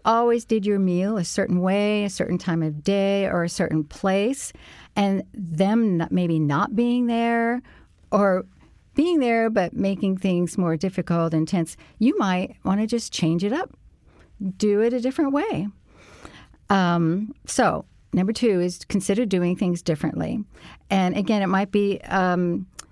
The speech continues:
with church. If you always went on Christmas Eve, opened your presents Christmas Eve, well, maybe do it in the morning, the next, on the actual day. So again, your traditions, consider what they are.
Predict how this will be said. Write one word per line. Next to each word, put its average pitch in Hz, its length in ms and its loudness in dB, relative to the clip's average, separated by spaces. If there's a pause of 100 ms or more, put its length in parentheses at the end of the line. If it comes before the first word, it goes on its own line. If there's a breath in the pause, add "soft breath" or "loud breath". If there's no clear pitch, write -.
(160)
with 208 220 0
church. - 560 -4 (140)
If 185 200 -2
you 214 200 2
always 214 340 0
went 220 260 0
on 175 140 0
Christmas 190 420 -2
Eve, 233 400 2
opened 180 300 0
your 175 80 -4
presents 220 360 -2
Christmas 208 380 -2
Eve, 214 80 -6 (640 loud breath)
well, 190 400 2 (120)
maybe 180 280 0
do 175 200 0
it 180 180 -2 (220)
in 190 120 0
the 220 60 0
morning, 269 440 -2
the 190 80 0
next, 180 360 -6
on 180 320 0
the 180 120 -4
actual 175 320 -4
day. 185 260 -2 (140 loud breath)
So - 200 2
again, 196 580 0
your 208 140 0
traditions, 208 640 -2
consider 196 400 -2
what 220 140 -2
they 285 160 0
are. 170 380 0